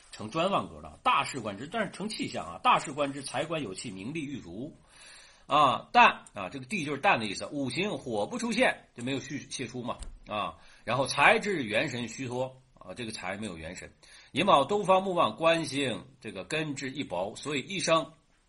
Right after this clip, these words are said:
啊操劳剥削，资囊未满先情，且平生仗义疏财，木主人嘛，为人无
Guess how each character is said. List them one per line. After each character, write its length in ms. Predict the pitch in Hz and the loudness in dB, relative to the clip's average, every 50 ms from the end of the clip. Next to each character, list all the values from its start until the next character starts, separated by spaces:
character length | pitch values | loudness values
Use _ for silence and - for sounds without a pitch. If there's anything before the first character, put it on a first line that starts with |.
| _ _ - | _ _ -8
啊 220 | 107 101 90 85 | -6 -6 -6 -6
操 260 | - - - 185 185 | -4 2 4 4 6
劳 260 | 160 117 123 139 - 127 | 6 8 6 6 6 4
剥 220 | - 147 147 143 | 0 -4 -4 -4
削， 340 | 123 123 131 127 127 127 - - - - - - _ - | -4 -2 -2 -2 -2 -4 -6 -14 -20 -20 -20 -20 _ -8
资 200 | - - 190 185 | -6 -4 -2 2
囊 360 | 147 123 131 139 123 104 92 104 | 4 6 6 6 6 4 0 -2
未 240 | 143 160 139 113 | -2 0 0 0
满 240 | 98 92 85 87 90 | -2 -4 -6 -6 -6
先 240 | - - 151 151 151 | -4 -4 -2 -2 -4
情， 320 | 135 - 95 85 87 95 - _ _ _ _ _ _ _ _ _ _ | -4 -8 -10 -12 -12 -14 -18 _ _ _ _ _ _ _ _ _ _
且 300 | - - 196 190 165 120 | -4 0 2 2 2 2
平 220 | - - 131 143 147 | 0 -2 -4 -4 0
生 240 | 147 139 123 110 | 0 0 0 0
仗 280 | - 165 165 147 127 113 | 0 2 2 2 2 0
义 100 | 110 104 | -4 -4
疏 160 | - - 113 | -6 -8 -10
财， 300 | 104 92 80 82 - _ - | -10 -10 -12 -12 -14 _ -12
木 200 | 117 131 139 123 | -8 -6 -6 -6
主 140 | 92 90 | -6 -10
人 220 | 85 82 82 78 95 | -10 -10 -10 -8 -6
嘛， 200 | 113 104 - - - | -6 -6 -6 -8 -10
为 160 | 95 120 143 | -6 -4 -2
人 340 | 117 120 135 131 107 104 - | 0 2 0 0 0 -4 -8
无 440 | - 120 139 147 139 113 92 82 - | -8 -8 -6 -6 -6 -6 -8 -10 -14